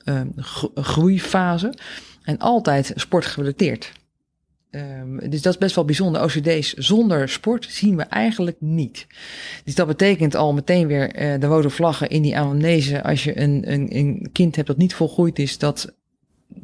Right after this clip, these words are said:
de klassieke sporten die daaraan verbonden zijn, is natuurlijk de, eh, turnen. De, de gymnast wrist, gymnast elbow. De tennissers in Nederland. Eh,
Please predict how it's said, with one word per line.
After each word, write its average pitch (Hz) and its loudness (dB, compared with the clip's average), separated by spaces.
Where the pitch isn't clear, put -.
de - -2
klassieke 151 0
sporten 156 2
die 151 4
daaraan 147 2
verbonden 151 2
zijn, 160 2
is 147 2
natuurlijk - -6
de, - -4
eh, 143 -4
turnen. 101 0
De, 143 -8
de 139 -2
gymnast 156 2
wrist, 165 2
gymnast 147 2
elbow. 170 0
De 139 -2
tennissers 185 2
in 180 4
Nederland. 185 0
Eh, 160 -6